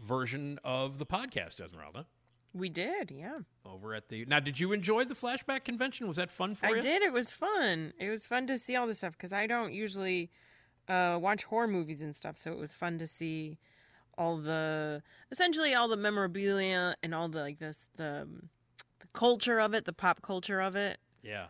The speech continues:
Speaker 2: Because it's not like people were wandering around with just, like, arms chopped off or anything,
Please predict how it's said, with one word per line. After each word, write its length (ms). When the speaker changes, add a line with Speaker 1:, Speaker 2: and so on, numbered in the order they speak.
Speaker 2:
Because 280
it's 180
not 160
like 160
people 280
were 200
wandering 540
around 340
with 300
just, 240
like, 260
arms 280
chopped 320
off 200
or 80
anything, 440